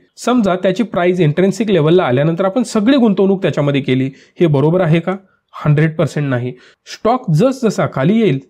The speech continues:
तसतशी आपल्याला गुंतवणूक करायला हवी. एक्झाम्पल, एक्स वाय झेड स्टॉकची किंमत आहे आठशे रुपये. यामध्ये गुंतवणूक करताना सुरुवातीला तीस टक्के करा, परत तो स्टॉक मुव्हमेंट करेल, कदाचित तो आठशे वीस रुपयापर्यंत जाऊन पोहोचेल आणि पुन्हा तो वरून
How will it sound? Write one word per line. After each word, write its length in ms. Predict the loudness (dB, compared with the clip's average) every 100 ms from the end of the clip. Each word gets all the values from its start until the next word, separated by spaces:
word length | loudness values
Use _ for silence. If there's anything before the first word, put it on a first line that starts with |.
| -2
तसतशी 380 | -2 -2 0 -2
आपल्याला 300 | -2 -2 0
गुंतवणूक 600 | 0 0 0 0 -2 -4
करायला 300 | -2 0 -2
हवी. 240 | -2 -4 -6 _ _
एक्झाम्पल, 540 | -4 -2 0 -2 -2 -4
एक्स 220 | -4 -6 -4
वाय 120 | -2
झेड 260 | 0 -2 -2
स्टॉकची 420 | -2 -4 -4 -6
किंमत 360 | -2 0 0
आहे 160 | 0 -2 -2
आठशे 380 | -4 -4 0 0
रुपये. 300 | 0 -2 -4 -6 -20 _
यामध्ये 380 | -2 0 0 0
गुंतवणूक 520 | 2 2 2 0 0 -2
करताना 420 | -4 -2 -2 -2
सुरुवातीला 640 | -2 -2 0 0 0 -2 -2 -2
तीस 180 | -2 -2
टक्के 260 | -6 -4 -4
करा, 200 | -2 -4 -6 -16 -20 _
परत 200 | 0 0 0
तो 80 | -2
स्टॉक 480 | -2 0 0 0 -2
मुव्हमेंट 400 | 0 2 2 0
करेल, 280 | 0 0 0 -2
कदाचित 320 | -2 -2 -4 -2
तो 60 |
आठशे 380 | -2 -2 -4 -4
वीस 260 | 0 0 0
रुपयापर्यंत 540 | -2 0 -2 0 0
जाऊन 220 | 0 0 -2
पोहोचेल 400 | -2 0 0 -2 -6 -12 -2
आणि 120 | -2
पुन्हा 460 | 2 2 4 2 0
तो 100 | 0 0
वरून 280 | 2 2 0